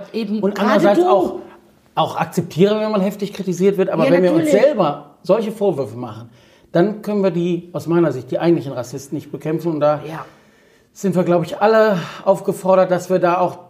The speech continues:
Speaker 2: die Differenzen akzeptieren, die es gibt, auch in
Speaker 1: Genau.
Speaker 2: unserer, innerhalb unserer Partei.
Speaker 1: Genau.
Speaker 2: Aber dass wir sehen, dass wir ein gemeinsames Ziel haben und das uns viel mehr verbindet als trennt.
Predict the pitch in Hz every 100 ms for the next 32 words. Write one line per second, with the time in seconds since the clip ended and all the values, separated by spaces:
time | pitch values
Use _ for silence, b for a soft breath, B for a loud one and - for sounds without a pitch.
0 | - 180 185 156 160 190 - 180 160 165
1 | 156 185 233 233 233 226 254 214 - 160
2 | 180 180 196 196 214 - - 185 170 185
3 | 190 208 208 202 208 214 214 214 262 262
4 | 220 165 190 190 185 180 190 180 180 -
5 | - 202 165 196 196 175 185 180 170 180
6 | 180 170 165 - 247 165 147 180 175 170
7 | 202 - 190 196 180 180 175 185 180 170
8 | - 180 139